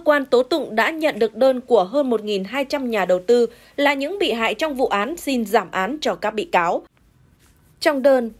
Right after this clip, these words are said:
hơn một nghìn hai trăm nhà đầu tư đã đề nghị tòa án, Viện Kiểm sát xem xét giảm nhẹ trách nhiệm hình sự cho các bị cáo, với lý do toàn bộ các bị cáo đều đã hợp tác tích cực với cơ quan điều tra,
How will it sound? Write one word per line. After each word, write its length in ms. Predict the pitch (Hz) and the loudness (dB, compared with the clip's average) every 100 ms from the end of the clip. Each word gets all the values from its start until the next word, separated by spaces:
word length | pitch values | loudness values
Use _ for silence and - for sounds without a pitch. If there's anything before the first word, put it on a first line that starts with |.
| _ | _
hơn 200 | 349 330 | 0 0
một 120 | 254 | 0
nghìn 220 | 233 220 | -2 -2
hai 160 | 269 320 | -2 -4
trăm 180 | 330 285 | -2 0
nhà 140 | 214 | 2
đầu 140 | 185 | 2
tư 260 | 180 247 247 | 2 0 2
đã 120 | 226 | 2
đề 200 | 262 240 | 2 2
nghị 180 | 196 185 | 2 -2
tòa 180 | - 185 | 0 0
án, 300 | 180 190 311 | 0 -2 -4
Viện 140 | 262 208 | -6 -2
Kiểm 180 | 202 160 | -2 0
sát 240 | 277 339 | -4 -4
xem 240 | - 196 | -2 -2
xét 300 | 196 285 403 | 0 0 -2
giảm 240 | - 226 180 | 0 0 0
nhẹ 140 | 202 | -2
trách 200 | - 392 | -2 -4
nhiệm 140 | 294 208 | -4 -4
hình 160 | 196 | -6
sự 260 | 170 220 - | 0 0 0
cho 100 | 220 | -4
các 180 | 214 277 | -2 -2
bị 100 | - | -2
cáo, 380 | - 190 196 311 - _ _ - | 0 2 2 0 -8 _ _ 0
với 160 | 254 | 2
lý 160 | 262 254 | 2 0
do 300 | 254 262 240 | 2 4 2
toàn 260 | 240 247 240 | 0 0 4
bộ 180 | 247 | 2
các 240 | 214 392 403 | 2 -4 -4
bị 140 | 247 | -6
cáo 240 | - 214 254 | -2 -2 0
đều 200 | 262 202 | 2 2
đã 180 | 196 320 | -2 -4
hợp 200 | 277 - | -4 -4
tác 200 | 254 311 | -6 -8
tích 180 | 403 403 | -10 -4
cực 220 | 269 - | -6 -4
với 120 | 180 | -6
cơ 180 | 185 247 | -2 -2
quan 200 | 226 208 | 0 -2
điều 160 | 196 156 | 0 -2
tra, 340 | 220 208 190 | 2 2 2